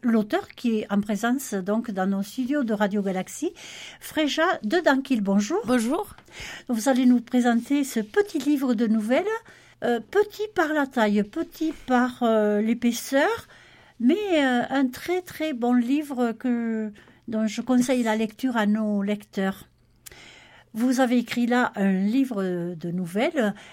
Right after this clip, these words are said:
Speaker 1: Est-ce que la nouvelle, euh, vous suffit ou est-ce que vous avez essayé le roman ou est-ce que vous allez l'essayer ?
Speaker 2: Alors, j'ai essayé, euh,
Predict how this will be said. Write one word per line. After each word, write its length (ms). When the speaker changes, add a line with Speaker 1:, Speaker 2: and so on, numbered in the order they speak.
Speaker 1:
Est-ce 300
que 500
la 180
nouvelle, 560
euh, 220
vous 200
suffit 420
ou 120
est-ce 120
que 100
vous 200
avez 340
essayé 380
le 100
roman 440
ou 100
est-ce 140
que 80
vous 240
allez 220
l'essayer ? 540
Speaker 2:
Alors, 180
j'ai 300
essayé, 580
euh, 220